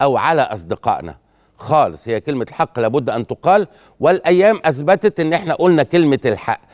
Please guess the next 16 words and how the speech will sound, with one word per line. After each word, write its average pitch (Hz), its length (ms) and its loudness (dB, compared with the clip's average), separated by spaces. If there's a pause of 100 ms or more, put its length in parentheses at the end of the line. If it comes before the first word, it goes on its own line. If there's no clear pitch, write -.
(160)
لو 143 140 4
ما 160 100 -2
قلناهاش 165 720 0 (360)
بقى 135 160 2
إحنا، 147 160 -2
إحنا 139 180 -4
شكلنا 131 440 -2
مش 104 200 -6
حلو. 85 320 -2 (800)
فخلينا 190 520 2
نرجع 196 300 4
مرة 156 200 0
تانية 165 280 0
ونقول 147 440 0
ونؤكد 139 640 0 (420)
على 127 380 2